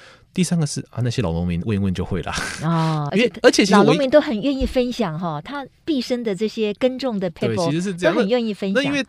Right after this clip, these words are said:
Speaker 1: 刚开始做前三年我没有下去种啊，我就是跟他们做契作这样子。
Speaker 2: 嗯哼。
Speaker 1: 是到第三年开始，我才开始有自己的地去种田。
Speaker 2: 嗯，嗯，嗯。
Speaker 1: 但是其实看他们这样做，跟资料查一查，他们指导一下，其实要学会种自己的地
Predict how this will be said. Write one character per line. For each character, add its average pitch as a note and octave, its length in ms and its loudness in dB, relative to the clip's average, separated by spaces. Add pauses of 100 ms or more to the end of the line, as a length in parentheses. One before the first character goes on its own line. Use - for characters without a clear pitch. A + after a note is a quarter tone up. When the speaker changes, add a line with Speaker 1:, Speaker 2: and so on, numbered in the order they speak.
(120)
Speaker 1:
刚 B3+ 140 2
开 C#4 80 6
始 F#3 60 4
做 A3+ 120 2
前 D3 200 0
三 E3 180 0
年 B2 140 0
我 G#2+ 80 -2
没 B2 100 -2
有 B2+ 80 0
下 B2 80 0
去 A2+ 100 0
种 F#2 240 -4
啊， A1 160 -10
我 G#2 80 -4
就 B2 80 0
是 C#3 80 2
跟 C3+ 160 0
他 B2 120 2
们 F#2+ 320 0
做 G2+ 200 2
契 F#2+ 220 -2
作 D2 260 -4
这 D#2+ 120 -8
样 A1 160 -8
子。 - 160 -14
Speaker 2:
嗯 - 80 -6
哼。 D3 80 -4
Speaker 1:
是 D#3+ 40 -4
到 C#3+ 120 2
第 D#3+ 100 0
三 C#3 160 -2
年 A2 140 -4
开 A#2 180 -4
始， F2 240 -6
我 D2+ 100 -8
才 D#2+ 160 -8
开 F2+ 120 -8
始 - 100 -8
有 D#2 100 -8
自 - 120 -8
己 D#2 80 -4
的 A1+ 160 -10
地 E2 160 -10
去 - 160 -10
种 - 200 -8
田。 - 220 -14
Speaker 2:
嗯， D3+ 240 0
嗯， C#3 80 -4
嗯。 C3 80 -6
Speaker 1:
但 D#3 80 2
是 D3+ 80 0
其 C3 60 -2
实 A#2+ 80 -2
看 C3+ 120 -2
他 C#3 60 2
们 B2 100 0
这 B2 120 -2
样 A#2 120 -4
做， G#2+ 280 -2
跟 G#2+ 160 -6
资 A#2 160 -8
料 A2+ 100 -2
查 F2 240 -8
一 - 20 -6
查， - 280 -12 (440)
他 - 140 -6
们 A2 100 0
指 G2 160 -6
导 F2+ 200 -4
一 D2+ 40 -8
下， D2+ 220 -8
其 - 100 -12
实 - 120 -8
要 A2+ 120 0
学 G2+ 200 -4
会 F#2+ 260 -2
种 G2+ 180 -4
自 G2+ 60 -8
己 F#2 80 -4
的 C#2 60 -6
地 E2 240 -8